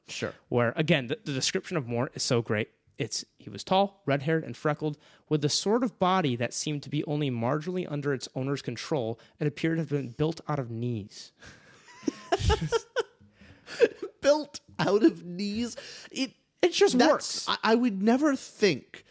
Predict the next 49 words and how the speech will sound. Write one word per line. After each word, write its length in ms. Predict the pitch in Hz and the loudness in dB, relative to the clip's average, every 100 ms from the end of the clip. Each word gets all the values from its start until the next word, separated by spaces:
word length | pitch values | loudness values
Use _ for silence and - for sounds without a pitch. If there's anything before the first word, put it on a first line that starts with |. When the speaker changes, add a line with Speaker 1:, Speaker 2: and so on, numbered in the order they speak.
| _ | _
Speaker 1:
of 100 | 156 | 0
that 160 | 156 160 | 2 2
description. 360 | 160 - 160 160 | -2 -2 -2 0
That 180 | 175 - | -2 -2
sounds 400 | - 247 277 220 | 0 2 2 -2
like 160 | 202 | -2
nonsense 640 | 175 165 135 - 127 - | 0 0 0 -4 -8 -6
on 140 | 120 104 | -10 -6
paper. 380 | 120 92 - - - - - | -6 -6 -10 -12 -20 -20 -6
And 160 | 190 208 | 4 6
then, 140 | 240 | 6
like, 240 | 233 208 - _ _ _ _ 151 | 4 0 -4 _ _ _ _ -2
I 100 | 160 | -2
get 360 | 143 165 113 | 0 -2 -2
it. 260 | - - - _ _ | -8 -18 -20 _ _
I 120 | 220 | 0
completely 720 | 233 220 160 180 196 196 175 170 | 4 2 2 -2 -2 0 4 4
understand 760 | 160 151 - - 156 139 127 | 4 2 0 -2 0 0 -2
what 160 | 131 120 | -6 -8
he 160 | - 113 | -8 -12
means. 640 | 104 95 92 65 - 151 | -14 -18 -16 -8 -6 2
Speaker 2:
You 100 | 208 | 4
see 260 | - - 220 | 4 0 -2
a 60 | 214 | -4
person 460 | - 196 - 180 | -2 -2 0 0
that's, 280 | 165 160 - 165 | 0 0 -4 -4
like, 160 | 160 | -8
you 160 | - 180 | -2 0
know, 140 | 160 - | 0 -2
on 120 | 170 | -2
the 60 | 156 | -2
skinnier 520 | - - 214 220 202 | -6 0 0 2 2
side, 360 | - 202 196 165 | 2 0 0 0
but 100 | - | -2
the 60 | |
knees 400 | 156 156 190 196 | 0 0 2 2
are 60 | 185 | 0
just, 200 | 170 160 | -2 0
they 100 | 170 | -2
jut 340 | 143 127 196 202 | 0 2 4 4
out, 400 | 185 202 - - - 185 | 4 2 0 -10 -12 4
Speaker 1:
The, 100 | 240 | 6
Speaker 2:
and 60 | |
he's 120 | 233 170 | 6 4
Speaker 1:
the 120 | 247 | 4
Speaker 2:
kinda 160 | 262 | 6
Speaker 1:
bones, 160 | 220 190 | 2 2
like 80 | 185 | 6
Speaker 2:
lanky, 460 | 202 233 247 247 | 6 8 8 8